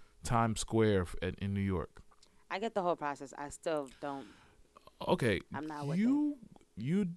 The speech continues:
Speaker 1: th-, keep believing that it's not real.
Speaker 2: I feel like w-, as, as, as a, as human beings, we should be more cautious about how we are with germs and bacteria in general.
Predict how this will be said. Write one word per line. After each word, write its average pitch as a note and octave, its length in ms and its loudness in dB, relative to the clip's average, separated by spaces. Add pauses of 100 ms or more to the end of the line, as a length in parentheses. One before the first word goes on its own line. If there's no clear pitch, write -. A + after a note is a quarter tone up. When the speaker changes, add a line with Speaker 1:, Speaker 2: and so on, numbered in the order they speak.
(100)
Speaker 1:
th-, D3 200 -4
keep D#3 220 -4
believing C3 400 2
that G#2 200 2
it's F#2+ 180 -6
not F#2+ 360 -2
real. F#2+ 220 0
Speaker 2:
I F#3+ 140 4
feel A#3+ 180 4
like G3 140 4
w-, F3 180 -4 (100)
as, F3 320 0
as, E3+ 520 -4 (140)
as F3+ 220 -2
a, E3 140 -4 (100)
as D#3+ 220 -4
human F#3 320 -6
beings, E3 540 -4
we D#3+ 120 -4
should D#3 300 -6
be D#3+ 120 -2
more D3 200 -2
cautious D3+ 420 -4
about C#3+ 220 -6
how C#3+ 140 -4
we C#3 120 -4
are C#3+ 220 -2
with C#3 140 -6
germs C#3 420 -8
and C#3 80 -10
bacteria C#3 480 -10
in C3 100 -14
general. C3 420 -14